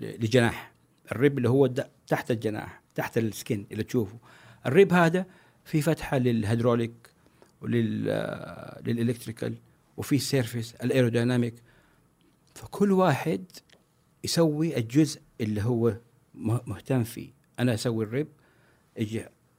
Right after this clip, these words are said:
الكهرباء يعدي السلك. فالتناغم بين بعض يكون عن طريق، آه، السيستم اللي هو إي-، إينوفيا. إينوفيا هذا سيستم إي آر بي سيستم، كمبيوتر سيستم.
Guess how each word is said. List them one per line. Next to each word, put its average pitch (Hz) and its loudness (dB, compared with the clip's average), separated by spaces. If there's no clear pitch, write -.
الكهرباء 117 -2
يعدي 117 -2
السلك. 131 -8
فالتناغم 151 2
بين 156 6
بعض 180 -2
يكون 156 -4
عن 135 0
طريق، 185 -4
آه، 104 -2
السيستم - -2
اللي 113 4
هو 117 2
إي-، 117 -2
إينوفيا. 104 4
إينوفيا 135 2
هذا 127 0
سيستم 131 -6
إي 120 0
آر 120 -4
بي 123 -8
سيستم، 165 -10
كمبيوتر 120 -2
سيستم. 135 -8